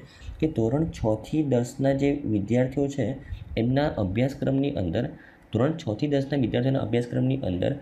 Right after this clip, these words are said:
artificial intelligence, પ્રોગ્ર-, અ, program coding, દેખો, artificial intelligence, program coding, machine learning જેવા સબ્જેક્ટનો સમાવેશ કરવામાં આવે,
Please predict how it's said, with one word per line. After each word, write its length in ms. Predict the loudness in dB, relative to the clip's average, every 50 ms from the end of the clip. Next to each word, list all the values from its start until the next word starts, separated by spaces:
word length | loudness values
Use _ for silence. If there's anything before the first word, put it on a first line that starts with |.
| -10 -16 -18 -20 -20 -14 -6 -4
artificial 480 | -4 -2 -2 -2 -2 -2 0 0 0 0 0
intelligence, 680 | -2 0 0 2 2 2 2 0 0 0 -4 -8 -14 -18 -20 -20 -20 -20 -16 -16 -10 -4 -2
પ્રોગ્ર-, 520 | 0 0 2 0 -2 -2 -4 -6 -2 0
અ, 120 | 0 0 0
program 540 | -2 -2 -2 0 0 2 2 2 2 0
coding, 440 | 0 0 2 2 2 2 0 -4 -6 -8 -12 -16 -20 -20 -20 -20 -20 -20 -16 -12
દેખો, 180 | -10 -8 -8 -6 -4
artificial 440 | -4 -2 -2 -2 -2 0 0 0 0
intelligence, 520 | 2 2 2 2 2 2 0 0 -2 -6 -12 -20 -20 -20 -20 -20 -20 -20 -20 -20 -20 -20 -20 -20 -20 -20 -20 -20 -20 -20 -20 -20 -20 -20 -20 -18 -18 -18 -18 -16 -10 -8 -6 -6 -6 -8 -10 -4 0
program 380 | 0 0 2 2 2 2 2
coding, 480 | 0 0 0 2 2 2 0 0 -2 -6 -10 -14 -20 -20 -20 -10 -4 0
machine 420 | 0 0 2 2 2 2 2 2
learning 400 | 2 2 2 2 0 0 -2 -4 -8 -12 -20 -20 -16 -6 0
જેવા 180 | 2 2 2 2
સબ્જેક્ટનો 480 | 2 0 -2 -2 -2 -2 -2 0 0
સમાવેશ 460 | 0 0 0 2 2 2 2 0 -2 -2
કરવામાં 340 | -4 -4 -4 -4 -6 -8
આવે, 140 | -8 -10 -10